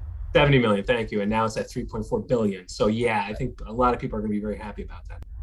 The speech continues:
But, uh, yeah, I think that again, it, it, we're getting smarter. I think law enforcement is getting way smarter about it.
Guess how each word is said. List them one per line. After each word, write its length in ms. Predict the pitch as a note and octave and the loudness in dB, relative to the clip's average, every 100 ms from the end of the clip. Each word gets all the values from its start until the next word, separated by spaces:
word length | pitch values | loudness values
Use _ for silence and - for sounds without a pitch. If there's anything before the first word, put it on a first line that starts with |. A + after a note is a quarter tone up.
| - - - | -10 -10 -4
But, 280 | C3 B2+ - | 0 0 4
uh, 460 | B2+ B2 B2 A#2 A2 | 6 6 6 4 0
yeah, 240 | C3 A#2 - | -2 -6 -4
I 80 | A#2+ | -6
think 280 | - D3+ D3 | 0 0 2
that 180 | C3 - _ - - - - - | 0 -2 _ -16 -12 -10 -8 -4
again, 220 | A2 C3 | 2 4
it, 200 | A#2+ - - | 2 0 -8
it, 240 | G#2+ - - | -8 -8 -8
we're 160 | A#2+ B2+ | -2 2
getting 240 | C#3+ F3 | 6 6
smarter. 680 | - - C3+ C3+ C#3 C#3 C3+ | 4 2 6 6 6 2 0
I 80 | A2+ | -6
think 300 | - C#3+ C3+ - | -2 -2 -2 -2
law 260 | G#2+ A2 | 4 6
enforcement 500 | C3 C3 B2+ B2 B2 | 6 4 0 0 -2
is 80 | A2 | -2
getting 340 | G#2+ G#2 G2 F2+ | 0 -2 -2 -6
way 140 | - B2 | -4 -4
smarter 580 | - B2 B2 C#3 D3 - | 0 4 6 6 4 -2
about 320 | A2 C3 C#3+ | 0 2 4
it. 180 | E3 | 2